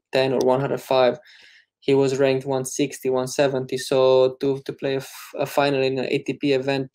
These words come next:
uh, against a guy who's one seventy or a guy who's twenty, you choose for sure the one seventy. So we both had the opportunity, and I,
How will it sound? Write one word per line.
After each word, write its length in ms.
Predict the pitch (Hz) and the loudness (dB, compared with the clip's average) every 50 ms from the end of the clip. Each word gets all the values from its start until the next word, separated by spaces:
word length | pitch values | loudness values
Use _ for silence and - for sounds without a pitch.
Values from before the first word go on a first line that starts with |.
| - - | -6 -6
uh, 220 | 113 113 107 120 | -4 -4 -2 -2
against 340 | 123 135 135 139 135 131 - | -2 -2 -2 -2 -4 -4 -6
a 60 | - | -6
guy 220 | - 139 139 135 135 | -2 -2 0 0 0
who's 200 | 139 143 135 135 | 0 0 0 0
one 160 | 135 131 131 131 | 0 0 0 0
seventy 500 | - - 147 147 143 135 131 - 139 131 | 0 2 2 2 2 0 -2 0 2 4
or 140 | 127 127 127 | 4 4 4
a 80 | 127 | 2
guy 340 | 123 135 127 127 127 131 131 - - | 2 0 0 0 -2 -2 -4 -6 -4
who's 280 | 139 131 135 - _ _ | -4 -4 -4 -6 _ _
twenty, 380 | - 151 156 156 151 - 139 131 | 2 2 2 2 0 -4 -4 -4
you 160 | 127 131 131 127 | -2 0 -2 -2
choose 380 | - - 151 143 139 139 - | -2 -2 -2 -2 -2 -2 -6
for 220 | - - - 127 127 | -6 -2 -2 -2 0
sure 340 | - - 151 143 131 139 - _ _ - | 0 2 2 2 2 2 -4 _ _ 0
the 180 | 135 131 127 127 | 2 4 4 4
one 200 | 135 131 131 135 | 2 0 0 0
seventy. 540 | - 156 151 147 127 127 127 160 - - - - - - - - - - - - _ _ _ | 0 0 0 2 0 -2 -4 -4 -6 -6 -8 -20 -20 -20 -20 -20 -20 -20 -20 -20 _ _ _
So 640 | - - - 135 131 131 127 127 123 123 127 135 135 - | -10 -4 0 2 4 4 4 4 4 2 2 0 -2 -2
we 100 | 135 135 | -2 -2
both 280 | 139 143 147 151 151 - | 0 2 2 2 2 0
had 200 | - 143 135 135 | -4 -4 -2 0
the 140 | 139 135 131 | 2 2 2
opportunity, 880 | 131 127 123 131 131 - 139 143 - 147 147 151 151 151 - 165 165 156 | 2 2 0 -2 -2 -4 -8 -6 -4 -4 -4 -4 -2 0 2 4 4 4
and 260 | 135 123 127 - - _ _ _ _ _ _ _ _ _ _ _ _ _ _ - | 2 0 -4 -6 -10 _ _ _ _ _ _ _ _ _ _ _ _ _ _ -2
I, 600 | - 131 131 131 131 131 131 127 127 113 - | 0 2 2 4 4 4 2 2 0 -2 -6